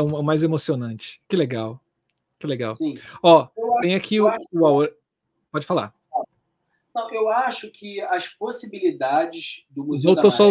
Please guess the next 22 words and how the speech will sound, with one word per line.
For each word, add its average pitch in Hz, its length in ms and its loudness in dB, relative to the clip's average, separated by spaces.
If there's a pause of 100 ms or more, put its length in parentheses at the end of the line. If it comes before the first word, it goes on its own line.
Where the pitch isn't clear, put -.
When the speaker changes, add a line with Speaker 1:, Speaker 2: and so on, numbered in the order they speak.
Speaker 1:
outra 208 100 4
câmera. 123 380 -2 (800)
Speaker 2:
Tá. - 280 -4 (520)
Corta 208 280 4
pra 190 180 2
câmera 202 340 2
um. 123 200 -2 (640)
Speaker 1:
Isso. - 360 6
<laughs> 208 1600 4 (1300)
Vai 165 180 -4
lá. 151 180 -2
Speaker 2:
Eu 190 160 4
acho 214 280 2
que 196 60 -6
as 180 160 -6
possibilidades 180 1200 -2 (100)
do 165 160 -2
Museu 160 240 -4
da 156 100 -4
Maré 147 260 -4
são 208 220 -6
imensas, 139 720 -6